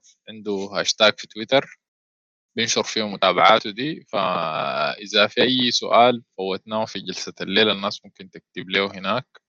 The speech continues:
والجلسة دي ممكن بعد بكرة أو بعد بكرة حتطلع على ساوند كلاود، إذا الناس فاتها شي ممكن ترجع لل-، للتسجيل هناك.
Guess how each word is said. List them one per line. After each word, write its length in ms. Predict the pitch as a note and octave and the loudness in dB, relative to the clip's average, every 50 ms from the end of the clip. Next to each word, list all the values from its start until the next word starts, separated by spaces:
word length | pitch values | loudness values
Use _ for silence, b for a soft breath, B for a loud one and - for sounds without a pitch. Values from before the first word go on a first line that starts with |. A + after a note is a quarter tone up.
| _ _ _ _ _ _ _ _ _ _ _ _ _ _ | _ _ _ _ _ _ _ _ _ _ _ _ _ _
والجلسة 1040 | - - G2 G2+ G2+ G2+ G2+ G#2 G#2 G2+ G2 F2 G2+ G#2+ A2+ C#3+ D3 - - D3+ C#3 | -12 -10 -6 -4 -2 2 4 4 6 6 6 6 4 2 2 2 2 4 4 4 4
دي 280 | C3+ D3+ D#3+ D#3+ D#3 | 4 4 2 2 2
ممكن 840 | D3 C#3 A#2 B2 C3 C3+ - - C3+ B2+ A#2+ A#2+ A2 G#2+ G#2+ G#2 G2 F#2+ | 0 -4 -10 -14 -14 -14 -10 -6 -6 -6 -6 -6 -10 -14 -14 -8 -2 0
بعد 160 | F2+ F2+ F#2+ G2+ G2+ G2 F2 D#2 - - - _ | 2 2 2 0 -2 -4 -6 -10 -14 -20 -20 _
بكرة 280 | - A#2+ - - B2 A#2+ | -12 -6 0 2 4 4
أو 120 | A#2 A#2 | 4 4
بعد 220 | A2+ A2 G2 F#2+ G2+ | 4 4 4 2 2
بكرة 220 | G#2+ A#2 - - - | -2 -6 -4 -4 -2
حتطلع 720 | - - F#2+ F#2+ G#2+ A2 - - G#2+ F#2+ F#2 E2+ D#2 C#2 - G1+ A1+ | 0 0 -2 0 -2 -4 -2 2 4 4 4 4 2 -2 -10 -14 -18
على 400 | C#2 E2 D2 D2+ E2 G2 G2 F#2+ | -16 -12 -8 -8 -6 -4 -4 -4
ساوند 300 | - - G2+ F#2 F2+ F#2+ | -4 -4 -4 -4 -6 -6
كلاود، 440 | - - G#2 G#2 A#2 C#3 D#3+ F3+ E3+ _ _ _ - | -8 -2 2 4 4 4 2 0 -6 _ _ _ -18
إذا 220 | A2 G#2+ G#2 G2 F#2+ F#2+ F#2+ F#2+ F#2+ F#2 F2+ F2+ F2 F2+ F2+ F2+ F2+ E2+ D#2+ D#2 F2+ F2 E2+ F2 F2 F2+ _ _ _ _ _ _ _ _ _ _ _ _ _ _ _ _ _ - | -10 -6 -4 -2 0 0 -2 -2 -4 -4 -6 -6 -8 -8 -8 -10 -8 -8 -6 -6 -8 -8 -10 -14 -16 _ _ _ _ _ _ _ _ _ _ _ _ _ _ _ _ _ _ -10
الناس 360 | G2+ G#2 G#2 A2 A2+ A#2 - - | -6 -2 2 2 2 2 2 2
فاتها 300 | - A2+ A#2 A2+ - A2+ | 4 4 4 4 4 0
شي 200 | G2+ - C#3 D3 | 0 -2 -6 -8
ممكن 340 | D3+ C#3+ C3+ - B2 A2 G2+ | -8 -10 -12 -12 -14 -12 -8
ترجع 360 | - G#2 G#2 G2+ F#2+ F#2+ F#2 | -8 -8 -8 -4 0 0 0
لل-، 380 | F2 F2+ F2 E2 D#2+ E2 D#2+ - D2 D2 D#2 D#2+ C#2+ C#2 C#2+ F#2 F#2 | 0 0 -4 -6 -8 -10 -14 -14 -14 -14 -14 -14 -14 -16 -18 -20 -20
للتسجيل 600 | D#2 D2+ _ _ - F#2+ - - - G#2 G#2 G2+ F#2+ | -20 -20 _ _ -12 -12 -12 -10 -6 -6 -6 -6 -6
هناك. 440 | G2+ F2+ E2+ C#2 C2 - _ - _ | -10 -12 -12 -12 -14 -14 _ -20 _